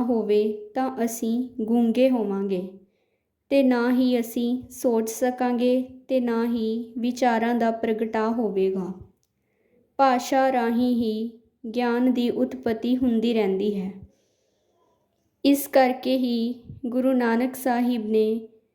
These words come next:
ਊੜੇ ਅੱਖਰ ਦੀ ਚੋਣ ਕੀਤੀ, ਕਿਉਂਕਿ ਇਸ ਸ੍ਰਿਸ਼ਟੀ ਦੇ ਮੂਲ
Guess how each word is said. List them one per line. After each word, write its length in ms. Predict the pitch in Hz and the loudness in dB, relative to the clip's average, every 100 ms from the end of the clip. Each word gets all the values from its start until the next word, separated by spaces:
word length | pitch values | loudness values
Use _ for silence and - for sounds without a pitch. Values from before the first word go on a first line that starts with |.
| _ _ _ _ _ | _ _ _ _ _
ਊੜੇ 400 | 269 269 269 294 | 2 4 4 4
ਅੱਖਰ 340 | 285 285 294 262 | 2 0 0 0
ਦੀ 180 | 233 262 | 0 0
ਚੋਣ 400 | 262 247 240 254 | 0 0 0 0
ਕੀਤੀ, 500 | 220 220 - 180 185 - - - - _ _ _ _ | -2 -6 -6 -8 -8 -10 -12 -12 -16 _ _ _ _
ਕਿਉਂਕਿ 680 | 285 277 285 277 247 247 254 - - _ _ _ - | 2 4 4 2 0 0 -4 -10 -20 _ _ _ -4
ਇਸ 280 | 262 277 302 | -2 -2 -2
ਸ੍ਰਿਸ਼ਟੀ 640 | 294 254 262 254 - 262 | -2 2 2 0 -2 0
ਦੇ 280 | 240 254 262 | 2 2 4
ਮੂਲ 460 | 254 240 247 269 | 2 2 2 0